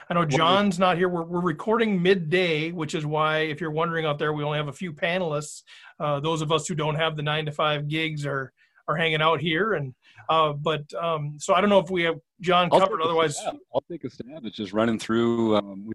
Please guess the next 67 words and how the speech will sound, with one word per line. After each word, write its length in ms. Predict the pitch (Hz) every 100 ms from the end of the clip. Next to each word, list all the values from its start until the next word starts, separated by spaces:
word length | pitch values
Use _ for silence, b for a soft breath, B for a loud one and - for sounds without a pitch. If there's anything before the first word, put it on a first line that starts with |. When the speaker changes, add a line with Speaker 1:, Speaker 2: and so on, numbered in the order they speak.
| -
Speaker 2:
got, 180 | 113 117 - _ 135 117
uh, 40 | 143
at 200 | 135 -
Speaker 1:
All 60 |
Speaker 2:
the 0 |
Speaker 1:
right, 40 | 120
your, 0 |
Speaker 2:
Rec 100 | 156 175
Speaker 1:
your 120 | -
Speaker 2:
dot 160 | 180
Speaker 1:
audio 200 | 202 269
is 80 | 226
Speaker 2:
Poker 60 | 208
Speaker 1:
sort 160 | 208
of 80 | 202
coming 260 | 202 208 202
in 80 | 196
and 80 |
out, 220 | 185 180 147
Jim. 160 | 143
So 40 | 123
I 100 | 147
don't 0 |
know 40 |
Speaker 2:
Oh, 20 | 165
Speaker 1:
if 60 |
there's 120 | 160 160
anything 200 | 170 165
on 60 |
Speaker 2:
okay. 140 | - 151
Speaker 1:
the 60 |
mic, 160 | 156 156
but 160 | 143 - b b
we'll, 120 | 180
we'll 140 | 175 170
try 160 | 180
Speaker 2:
Yeah, 60 | 190
Speaker 1:
to 60 | 208
Speaker 2:
let 20 |
me 60 | 208
Speaker 1:
fight 160 | 190
through 180 | - 196
it, 40 | 160
Speaker 2:
see. 20 |
Speaker 1:
but 80 | 143
it's 120 | 143
sort 180 | 175 170
of 80 | 160
coming 220 | 165 151
in 80 | 147
and 80 |
out. 220 | 139 135 - - _ _
Speaker 2:
All 100 | 110
right, 120 | 113
I 40 | 101
appreciate 500 | - 120 107 101 87
that. 160 | 85 90
I 40 |
don't 100 | 104
know 100 | 104
if 120 | 98 104
I 60 |
can 120 | 95 92
fix 240 | 98 90
it 60 | 90
up 160 | 82
here. 260 | - 82 73